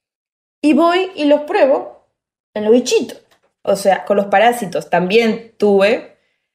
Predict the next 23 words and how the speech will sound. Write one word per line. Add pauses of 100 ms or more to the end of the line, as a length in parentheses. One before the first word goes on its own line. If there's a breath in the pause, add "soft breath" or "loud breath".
(260)
eh,
toda
la
experiencia
de
hacer
los
ensayos,
de
ver
los
parásitos,
de
probar
mis,
mis
compuestos
que
yo
hice
con
mis
manos,